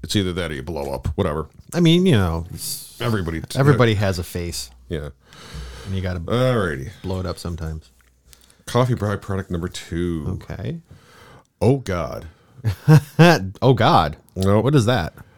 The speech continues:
Speaker 1: Solod-, so-, Solo soda, soda. Fancy, uh, a fancy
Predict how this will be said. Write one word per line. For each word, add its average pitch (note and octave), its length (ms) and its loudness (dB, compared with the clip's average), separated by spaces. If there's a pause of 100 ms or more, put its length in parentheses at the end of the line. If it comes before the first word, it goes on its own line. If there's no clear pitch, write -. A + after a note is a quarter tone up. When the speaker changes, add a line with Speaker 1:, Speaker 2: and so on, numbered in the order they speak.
(520)
Speaker 1:
Solod-, A#2+ 840 0
so-, - 320 -6 (100)
Solo G#2 440 -2
soda, F#2 460 -4
soda. F2 520 -4 (1040)
Fancy, B2 880 -4 (100)
uh, D#2 380 -2
a - 80 -2
fancy A2+ 680 0